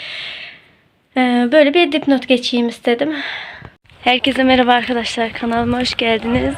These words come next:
Yeni videoma hoş geldiniz. Biz şimdi arkadaşım Merve,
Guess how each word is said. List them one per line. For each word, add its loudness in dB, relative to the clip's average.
Yeni 4
videoma 2
hoş 2
geldiniz. -4
Biz 0
şimdi 6
arkadaşım 0
Merve, 2